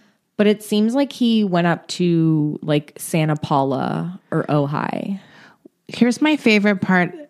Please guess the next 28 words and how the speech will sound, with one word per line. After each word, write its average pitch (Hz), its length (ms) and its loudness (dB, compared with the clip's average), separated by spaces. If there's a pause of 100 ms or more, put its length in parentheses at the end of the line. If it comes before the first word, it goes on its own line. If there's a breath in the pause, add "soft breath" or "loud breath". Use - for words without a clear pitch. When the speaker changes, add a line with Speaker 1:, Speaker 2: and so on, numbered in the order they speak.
(200)
Speaker 2:
of 180 100 2 (380)
Jake 165 540 0
driving 160 420 2
up 156 180 -4
the 160 100 0
coast - 720 -4 (340)
at 165 100 -4
the 170 60 0
beginning 156 400 -2
of 147 100 -4
this 147 200 -4
episode. 147 600 -4 (420 loud breath)
He's - 260 -2
wearing 240 220 2
a 220 60 2
button-down 180 800 0
shirt 165 400 -2
that's 160 180 -4 (100)
open 202 500 -2
and 180 160 0
completely 165 600 -2
blowing 151 520 -4
out. - 240 -4
Speaker 1:
Yeah, 147 480 2 (260 soft breath)
it's 196 160 -4
like 196 140 0
a 185 80 0
blouse. 151 640 -4